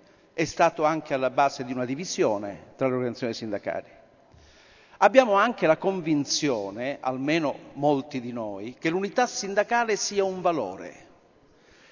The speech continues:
e quindi dovremmo perseguire queste due cose, l'unità sindacale da una parte, la democrazia di mandato dall'altra,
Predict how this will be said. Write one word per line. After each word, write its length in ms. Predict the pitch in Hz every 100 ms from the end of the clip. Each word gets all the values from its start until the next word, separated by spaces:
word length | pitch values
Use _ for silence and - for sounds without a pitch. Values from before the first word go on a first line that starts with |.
| - _
e 180 | 196 202
quindi 460 | - 254 233 180 170
dovremmo 460 | 196 226 208 180
perseguire 880 | - 214 - 226 202 220 226 170 147
queste 320 | 170 165 185
due 180 | 180 226
cose, 460 | - 185 131 - 151
l'unità 340 | 175 175 233
sindacale 640 | 220 - 190 180 202 202
da 100 | 170
una 160 | 160 160
parte, 500 | 170 156 135 - 131
la 120 | 139
democrazia 600 | 147 160 156 156 - 202
di 120 | 165
mandato 400 | 156 160 175 175
dall'altra, 880 | 147 143 143 117 107 107 139 147 170